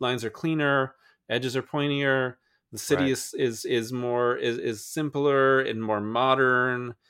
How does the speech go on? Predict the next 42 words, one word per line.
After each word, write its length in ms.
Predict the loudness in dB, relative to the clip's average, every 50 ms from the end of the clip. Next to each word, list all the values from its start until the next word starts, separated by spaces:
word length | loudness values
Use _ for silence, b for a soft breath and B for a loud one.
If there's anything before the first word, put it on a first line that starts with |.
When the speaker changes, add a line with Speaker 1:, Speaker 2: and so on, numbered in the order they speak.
| _ _ _ _
Speaker 1:
All 140 | 0 2 2
the 60 | 2
gadgets 420 | 4 4 4 4 4 2 -2 -4 -4
are 80 | -2
more 180 | 0 2 2 2
modern. 720 | 2 2 2 4 4 4 4 2 2 0 0 -2 -4 -6 -8 -6
Um, 640 | -4 -2 -2 0 0 -2 -4 -6 -8 -10 -12 -16 _ _ _ _ _ _ _ _ _ _ _ _ _ _ _ _ _ _ _ _
but 220 | 2 2 2 2 -2 _ _ -4
I 60 | 0
guess 200 | 0 0 2 2
I, 120 | 2 2
I 120 | 4 2 2
never 160 | 2 2 2
really 140 | 2 2 2
thought 200 | 2 0 0 2
about 200 | 2 0 -2 -2
Gordon 460 | 0 0 0 0 0 -2 -6 -8 -10 -14 _ _ _ _ _ _ _ _ _
Speaker 2:
Yeah. 140 | -6 -6 -4
Speaker 1:
in 100 | -4 -2
that 260 | 0 0 0 0 0 0
way. 400 | 0 0 0 0 -4 -6 -8 -8
Um, 440 | -6 -4 -4 -2 -4 -4 -6 -8 -6
just 180 | -8 -8 -6 -8
because 220 | -6 -6 -6 -6 -6
to 100 | -8 -6
me 120 | -4 -2
it 40 | -2
was 160 | -4 -6 -8
just 220 | -12 -16 -14 -10
like, 240 | -10 -10 -8 -10 -12 _ _ _ _ _ _ _ _ _ _ _ b b b b b b b _ -6
like 200 | -4 -4 -4 -6
he 240 | -10 -10 -10 -10 -10
kinda, 280 | -10 -10 -8 -6 -6 -6
like, 280 | -6 -6 -8 -8 -10 -18 _ _ _
just, 220 | -14 -14 -14 -14 -18 _ _ _ _ _ _ _ _ _ _ _ _ _ _ _ -8
like, 220 | -6 -6 -6 -2
Speaker 2:
They 100 | -2 2
had, 180 | 4 4 4 2
like, 200 | 0 -2 -2 -4
the 120 | -4 -4
Speaker 1:
s-, 80 | -4 -2
Speaker 2:
essentials. 680 | -2 -2 -2 -2 -4 -10 -14 -14 -16 -18 -18 -18 -20